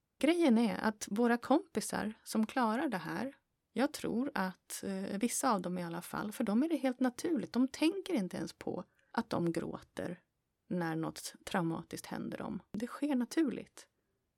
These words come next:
De förstår kanske inte alls vad jag snackar om. Varför ska jag hålla på och erkänna att saker och ting var traumatiska? Jo,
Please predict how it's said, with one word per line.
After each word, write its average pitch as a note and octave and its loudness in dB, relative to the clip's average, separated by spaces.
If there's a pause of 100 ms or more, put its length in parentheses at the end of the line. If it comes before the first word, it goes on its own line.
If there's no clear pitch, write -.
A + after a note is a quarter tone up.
(460)
De C4 6
förstår C4 2
kanske A#3 0
inte G#3 2
alls A#3 0
vad F#3 0
jag E3+ -4
snackar - -2
om. - -4 (440)
Varför B3+ 0
ska - 0
jag C4 6
hålla C4 6
på B3+ 2
och A#3 4
erkänna A3+ 2
att G#3 -4
saker G#3+ -2
och G3+ -2
ting G3+ -2
var G3 -2
traumatiska? G3 -2 (920)
Jo, C#4+ 8